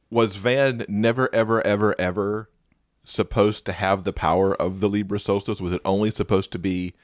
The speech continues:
Grace or Diana or maybe Ambrosius?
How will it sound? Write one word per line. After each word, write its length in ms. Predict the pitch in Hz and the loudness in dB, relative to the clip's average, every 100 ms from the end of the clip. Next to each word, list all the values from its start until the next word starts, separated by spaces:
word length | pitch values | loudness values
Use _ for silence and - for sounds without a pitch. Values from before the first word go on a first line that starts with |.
| _ _ _ _ - | _ _ _ _ -18
Grace 460 | 92 104 98 98 - - | -2 2 4 2 -4 0
or 440 | 95 90 90 85 - _ - | 2 4 2 -2 -10 _ -4
Diana 380 | 92 90 90 - | 0 0 -2 0
or 340 | 95 92 82 - 143 | 2 2 0 -6 -12
maybe 640 | 62 82 104 135 147 - _ _ - | -4 -2 0 0 -2 -10 _ _ -4
Ambrosius? 680 | 156 151 156 - 180 - | -2 0 0 0 -4 -4